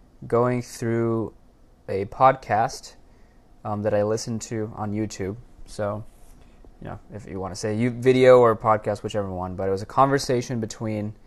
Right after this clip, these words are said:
Tim Ferriss and Josh Waitzkin. So it's on the Tim Ferriss podcast, and it was recorded several years ago, many years ago.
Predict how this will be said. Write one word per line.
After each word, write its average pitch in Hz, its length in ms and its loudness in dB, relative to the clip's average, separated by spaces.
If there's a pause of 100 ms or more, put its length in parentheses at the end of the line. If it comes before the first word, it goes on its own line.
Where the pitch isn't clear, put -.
(460)
Tim 131 200 0
Ferriss 127 640 0 (500)
and 104 300 -6
Josh 110 280 2
Waitzkin. 92 540 -8
So 117 140 -8
it's 104 80 -6
on 117 100 -2
the 110 60 -4
Tim 117 220 -8
Ferriss 113 260 -4
podcast, 123 720 -4 (480)
and 104 400 -10
it 104 60 -4
was 107 160 -2
recorded 131 460 6
several 147 540 0
years 107 240 2
ago, 101 160 -2
many 98 220 -4
years 101 240 -4
ago. 90 340 -6